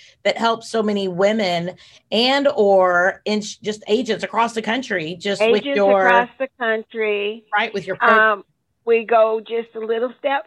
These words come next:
Speaker 2: further with Club Win with the women, and that's because, you know, we need that, that
Speaker 1: Yeah.
Speaker 2: extra step to help us. Uh, one of the things that we do in Club Win that is a little different is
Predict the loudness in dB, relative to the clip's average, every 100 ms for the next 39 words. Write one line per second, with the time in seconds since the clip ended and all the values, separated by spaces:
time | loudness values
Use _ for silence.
0 | -2 2 2 2 0 0 -2 -4 0 2
1 | 0 -6 -4 0 0 0 -4 -12 _ _
2 | -8 -6 -4 -4 -2 -2 -2 -2 -2 0
3 | 0 -2 -4 -8 -4 -6 -6 _ -8 -4
4 | -2 -4 -6 -8 -8 -8 -10 -4 -4 -4
5 | -10 _ -4 -2 0 -2 -6 -10 -12 _
6 | -4 -4 -8 -18 _ _ -20 _ -2 0
7 | 0 0 -2 -6 -6 -8 -14 _ -4 0
8 | 0 2 0 2 2 0 0 -6 -6 -6
9 | -4 -4 -6 -4 -4 -2 -6 -6 -4 -4
10 | -4 -4 -2 -2 -6 _ _ _ 0 0
11 | -2 -6 -8 -6 -4 -4 -4 -6 -6 -6
12 | -4 -4 -4 -8 _ _ _ _ _ 2
13 | 4 2